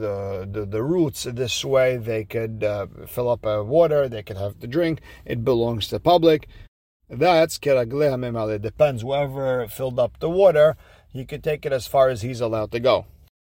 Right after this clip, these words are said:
And the Gemara starts, "Rami le Rabba le Rav Nachman." Rabba asked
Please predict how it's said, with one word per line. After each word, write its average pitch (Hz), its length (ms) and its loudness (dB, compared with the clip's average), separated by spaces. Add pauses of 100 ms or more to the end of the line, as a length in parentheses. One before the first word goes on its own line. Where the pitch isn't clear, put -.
And 123 120 -12
the 127 60 -4
Gemara 156 260 4
starts, 107 560 0
"Rami 160 420 2
le 147 440 6 (100)
Rabba 135 220 2
le 135 160 2
Rav 110 40 -4
Nachman." 107 420 -8 (440)
Rabba 143 260 0
asked 160 560 2